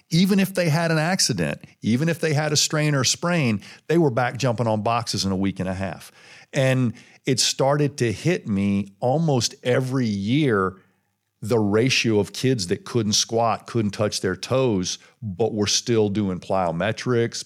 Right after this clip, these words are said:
back squatting, and doing things. And you and I connected on that. And I didn't have the answer, but I said, "If we can ask a global question, how do you move in general?" And a local question,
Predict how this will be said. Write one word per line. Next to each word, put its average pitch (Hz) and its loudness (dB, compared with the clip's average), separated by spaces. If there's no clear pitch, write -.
back 104 -2
squatting, 104 0
and 95 0
doing 143 0
things. 95 -2
And 120 0
you 113 0
and 151 0
I 135 2
connected 110 -2
on 87 0
that. 87 -4
And 143 2
I 139 0
didn't 233 2
have 160 2
the 131 2
answer, 202 0
but 107 0
I 120 2
said, 127 0
"If 117 0
we 135 2
can - -2
ask 139 -2
a 110 4
global 110 2
question, - -4
how 156 -2
do 165 2
you 147 2
move 135 2
in 101 2
general?" 104 0
And 131 2
a 123 2
local 127 4
question, 82 -2